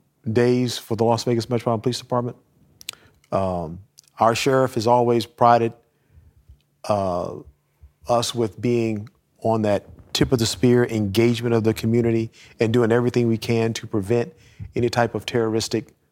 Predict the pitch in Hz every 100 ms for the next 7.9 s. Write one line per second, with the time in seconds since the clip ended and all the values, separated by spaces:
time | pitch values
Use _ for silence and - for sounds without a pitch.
0 | _ - 104 - 123 104 101 104 98 95
1 | - 101 92 80 - - _ _ 110 143
2 | 131 127 120 113 104 - 135 127 131 -
3 | 117 135 143 143 143 147 143 143 107 117
4 | 117 113 113 107 104 123 120 117 - -
5 | _ - 147 120 120 107 101 98 90 -
6 | - _ _ - _ _ _ - - -
7 | 98 104 110 120 - 117 110 110